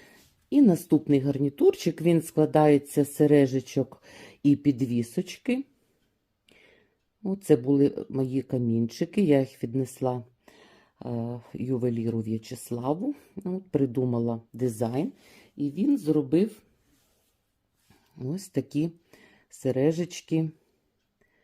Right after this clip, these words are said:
Вони будуть на вушках рухатися весь час. От, камінчики будуть в динаміці, огранювання бріолет. В сережках вони розташовані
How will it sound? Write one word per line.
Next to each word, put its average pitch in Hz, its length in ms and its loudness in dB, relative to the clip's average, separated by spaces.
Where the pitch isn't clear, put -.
Вони 131 280 0
будуть 120 580 -4
на 127 200 -8
вушках 123 560 -6
рухатися 180 840 -4
весь 160 380 -6
час. - 640 -6
От, 147 280 -12
камінчики 135 680 -2
будуть 113 380 -6
в - 80 -20
динаміці, 175 960 0
огранювання 127 880 0
бріолет. 120 1080 0
В - 60 -20
сережках 135 680 0
вони 131 260 0
розташовані 123 1120 -2